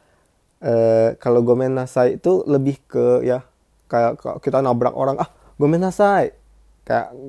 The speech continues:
kayak nabrak, jatuh orangnya, atau kata kita bikin kesalahan yang jelas gitu. "Gomen nasai." Atau "Sumimasen" juga boleh sih kalau lebih pengen sopan. Gitu. Tapi jadi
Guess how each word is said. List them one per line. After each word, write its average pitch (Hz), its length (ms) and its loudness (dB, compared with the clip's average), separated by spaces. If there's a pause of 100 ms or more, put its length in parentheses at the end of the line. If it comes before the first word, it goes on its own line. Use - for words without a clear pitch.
(340)
kayak 127 200 -2
nabrak, 131 420 4 (300)
jatuh 135 440 4
orangnya, 123 460 0
atau 120 380 2 (400)
kata 117 200 -2
kita 123 280 -2
bikin 123 320 -4
kesalahan 123 480 -4
yang 123 80 -2
jelas 123 440 4
gitu. 120 360 -6
"Gomen 120 440 -4
nasai." 131 440 -2
Atau 143 340 -4 (100)
"Sumimasen" 127 480 -2
juga 117 200 2
boleh 120 240 -2
sih 139 120 -8
kalau 120 280 0
lebih 117 240 -2 (360)
pengen 117 220 -8
sopan. 123 500 -12 (960)
Gitu. - 760 -10 (800)
Tapi 147 260 0 (320)
jadi 127 160 2